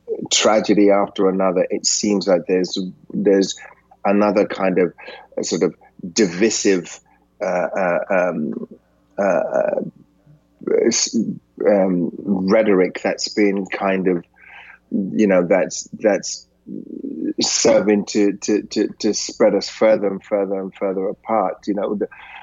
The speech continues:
um, you know, one, one divisive statement or rhetoric said by one person in the public eye, it just, in, in, in a world where, where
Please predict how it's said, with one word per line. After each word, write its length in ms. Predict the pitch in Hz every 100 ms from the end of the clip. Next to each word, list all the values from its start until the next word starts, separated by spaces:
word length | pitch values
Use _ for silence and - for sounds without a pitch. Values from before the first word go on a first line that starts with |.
| - - - -
um, 460 | - 98 98 196 - - - - 104 95 - - 120 107 -
you 160 | 131
know, 100 | 117
one, 360 | 98 98 113 107
one 160 | 110 104
divisive 520 | 104 92 117 - 101 101 110
statement 600 | - - 113 110 98 -
or 120 | 92
rhetoric 420 | 104 107 104 82
said 260 | - 107 95 -
by 140 | 95
one 400 | 95 98 98 101
person 460 | - 101 92 - 98
in 60 |
the 80 | 92
public 460 | - 95 92 - - -
eye, 300 | 196 104 - 101 - -
it 180 | 262 233
just, 240 | 123 - - - - -
in, 140 | 139 143
in, 220 | 147 143
in 140 | 147 156
a 60 |
world 400 | 139 139 131 123
where, 260 | 104 117 107 - - - -
where 380 | 110 113 107